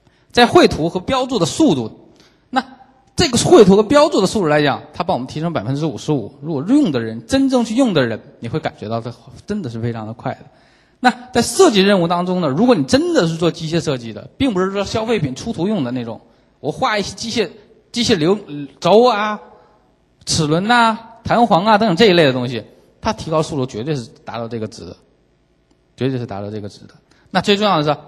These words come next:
它命令减少了百分之六十。我们用 Mechanical 就不必要像之前我敲了键盘，啪啪啪啪啪啪，每天听的人去敲的键盘声，很，很少能听得到。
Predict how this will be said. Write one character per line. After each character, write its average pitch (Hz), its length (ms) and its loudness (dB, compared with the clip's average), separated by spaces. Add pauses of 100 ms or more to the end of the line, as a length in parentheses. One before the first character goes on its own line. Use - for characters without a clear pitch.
它 185 100 -8
命 226 240 -4
令 135 80 -4
减 120 160 -6
少 120 80 -8
了 110 80 -6
百 101 120 -8
分 95 80 -12
之 101 60 -12
六 104 160 -10
十。 - 140 -18 (160)
我 113 80 -10
们 147 160 -4 (200)
用 233 180 0
Mechanical 175 640 -6 (260)
就 170 100 -2
不 190 280 2
必 247 160 0
要 190 120 4
像 165 300 -2
之 156 160 -14
前 131 300 -4 (320)
我 123 100 -4
敲 - 220 -2
了 196 100 -2
键 185 160 -4
盘， 135 120 -4
啪 - 140 -6
啪 180 140 -4
啪 175 140 -8
啪 160 100 -4
啪 170 80 -4
啪， 170 220 -8
每 131 220 -10
天 165 180 -6
听 190 200 -12
的 143 80 -8
人 123 220 -8
去 - 140 -20
敲 165 160 -10
的 139 100 -10
键 127 180 -12
盘 107 160 -14
声， 117 220 -14 (480)
很， 110 180 -16 (140)
很 - 140 -10
少 - 400 -12
能 123 100 -14
听 185 220 -12
得 147 80 -16
到。 107 140 -16